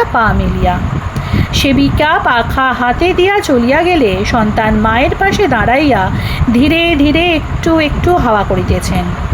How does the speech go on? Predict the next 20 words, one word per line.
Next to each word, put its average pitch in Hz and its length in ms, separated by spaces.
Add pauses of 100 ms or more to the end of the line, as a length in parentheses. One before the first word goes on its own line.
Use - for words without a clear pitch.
(340)
আর 214 140
মা 220 300 (560)
মাঝে 220 360
মাঝে 220 480
দু 254 100
একটি 214 400 (240)
কথা 277 240
বলিতেছেন। 190 560 (640)
একটু 240 360 (360)
তন্দ্রার 233 500
ভাব 220 380
আসিতেছে, 185 600 (800)
কিন্তু 277 400 (460)
ঘুমাইবেন 226 460
না। 180 180 (800)
ছেলের 247 320
সঙ্গে 247 580 (280)
কথা 240 340
বলিয়া 247 340
নিদ্রাকে 254 560